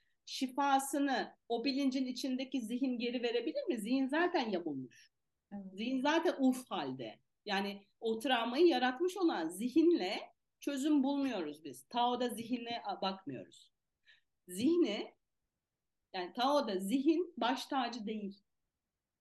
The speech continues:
Speaker 1: Zihin ve düşünmek baş tacı değil. Başka bir s-, state of mind, Qigong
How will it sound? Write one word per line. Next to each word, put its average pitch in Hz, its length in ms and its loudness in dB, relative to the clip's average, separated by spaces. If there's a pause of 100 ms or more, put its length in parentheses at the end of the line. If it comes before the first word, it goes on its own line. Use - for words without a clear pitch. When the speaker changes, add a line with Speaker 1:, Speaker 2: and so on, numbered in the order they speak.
(1120)
Speaker 1:
Zihin 240 640 2
ve 202 180 -4
düşünmek 254 640 -6
baş 247 240 0
tacı 220 440 -6
değil. 190 240 -8 (440)
Başka 180 400 -4 (120)
bir 359 380 0 (560)
s-, - 480 -16
state 262 580 -2
of 240 220 -4
mind, 202 380 -4
Qigong 254 540 -4